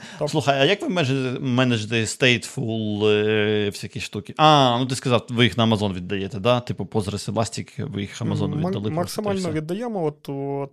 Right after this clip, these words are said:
Speaker 1: те, до чого ми
Speaker 2: Мгм.
Speaker 1: зараз, о, ну, вже можна сказати, що прийшли, е, у нас, е, ніякого
Speaker 2: Мгм.
Speaker 1: персистенту в кластері немає.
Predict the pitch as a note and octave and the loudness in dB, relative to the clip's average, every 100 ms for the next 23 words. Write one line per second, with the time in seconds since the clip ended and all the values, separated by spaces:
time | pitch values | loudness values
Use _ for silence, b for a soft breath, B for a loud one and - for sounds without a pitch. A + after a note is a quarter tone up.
0 | - F3+ E3+ D#3 F3 D#3 D3 D3 D3+ C#3+ | -6 -4 -2 -4 -2 0 0 2 2 0
1 | - C#3 D#3 D3+ C#3 - - - _ _ | -4 -2 0 0 -2 -8 -14 -18 _ _
2 | D3+ C#3 C3+ C3+ D3+ G3+ D#3 _ _ D3+ | -12 -10 -8 -10 -8 -6 -6 _ _ -2
3 | C#3+ D#3 D3 D3 - D3+ D3+ C#3+ D3+ E3+ | 0 2 2 -2 0 0 0 -4 -6 -10
4 | E3 B3 A#3+ b b b b - C#3+ - | -6 -8 -8 b b b b -6 -6 -4
5 | D#3+ F#3+ F3+ - D#3+ D3 D3 F3 E3+ D#3 | -2 -2 -4 -6 0 0 2 0 2 2
6 | A2+ D3 G#3 F#3+ F#3 D#3 D3+ C#3 C#3 C#3 | 2 0 -4 -4 -4 -4 -4 -4 -4 -4
7 | C#3+ C#3 C#3 C3+ C3 D#3+ D#3 D3+ C#3 C3+ | -2 -2 -2 -4 -2 0 0 0 -4 -4
8 | B2+ | -6